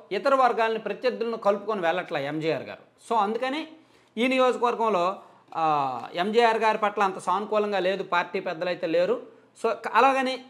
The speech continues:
కలమట వాళ్ళకు కూడా ఫేవర్గా లేరు కానీ, కానీ తప్పనిసరి పరిస్థితుల్లో ఏమో ఇస్తే ఇవ్వచ్చు. అలా మొదటి ఆప్షను. ఇక రెండోది ఎచ్చెర్ల నియోజకవర్గానికి వచ్చేసరికి, ఆ, కళా వెంకట్రావు గారి అబ్బాయి రామ్ మల్లిక్ నాయుడు,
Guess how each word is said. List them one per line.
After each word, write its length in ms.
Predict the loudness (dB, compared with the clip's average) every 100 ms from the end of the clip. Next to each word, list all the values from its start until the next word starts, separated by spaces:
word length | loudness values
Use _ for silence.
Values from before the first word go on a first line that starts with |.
| 2
కలమట 300 | 2 4 2
వాళ్ళకు 300 | 4 4 4
కూడా 200 | -2 -4
ఫేవర్గా 480 | -2 0 2 2 0
లేరు 260 | 4 4 4
కానీ, 360 | 2 -4 -8 -16 _ -4
కానీ 160 | -2 0
తప్పనిసరి 520 | 0 0 0 -2 -2
పరిస్థితుల్లో 460 | -2 -6 -4 0 2
ఏమో 240 | 2 -2
ఇస్తే 320 | -8 -2 2
ఇవ్వచ్చు. 420 | 4 2 -6 -10 -12 -18 _ 0
అలా 160 | 4 6
మొదటి 560 | 4 2 4 4 2 0
ఆప్షను. 500 | -2 -2 -6 -8 -10 -20 _ -8
ఇక 120 | -2 2
రెండోది 680 | 4 6 6 6 6 2 -8 -12 0
ఎచ్చెర్ల 580 | 0 4 4 8 6 6 -6
నియోజకవర్గానికి 760 | 0 2 2 0 -2 0 -2 -4
వచ్చేసరికి, 760 | -4 -4 -2 -4 -4 -6 -8 -14 _ _ _ _
ఆ, 260 | -6 -4 -2 6
కళా 200 | 8 8
వెంకట్రావు 540 | 4 0 0 2 4
గారి 160 | 4 2
అబ్బాయి 300 | 2 0 -2 -12 _ -14
రామ్ 440 | -6 6 6 6 4
మల్లిక్ 340 | 4 2 0
నాయుడు, 340 | -2 0 -2